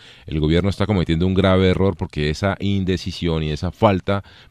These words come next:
precisamente de tomar esas decisiones es la que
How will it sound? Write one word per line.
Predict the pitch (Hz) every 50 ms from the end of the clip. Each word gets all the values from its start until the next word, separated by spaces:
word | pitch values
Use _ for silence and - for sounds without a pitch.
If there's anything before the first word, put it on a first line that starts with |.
| _ -
precisamente | - 76 80 76 80 90 90 90 90 85 -
de | 92 87 85
tomar | - - 80 78 80 87 98 110 117 113
esas | 95 98 92
decisiones | 82 85 80 73 - 80 82 85 85 - 92
es | 82 73
la | 82 85
que | - - 80 73 69